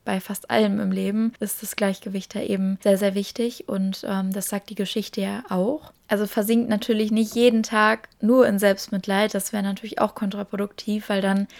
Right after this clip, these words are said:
würdet ihr ja sozusagen wieder nur den schwarzen Wolf füttern. Ich nehme dann eben die Gefühle,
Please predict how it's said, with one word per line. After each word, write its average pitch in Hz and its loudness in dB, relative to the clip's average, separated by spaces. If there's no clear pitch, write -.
würdet 208 4
ihr 214 2
ja 202 2
sozusagen 196 -2
wieder 196 -2
nur 208 2
den 190 -2
schwarzen 208 0
Wolf 190 -2
füttern. 196 -4
Ich - -4
nehme 220 4
dann 202 2
eben 202 0
die 202 -4
Gefühle, 208 -2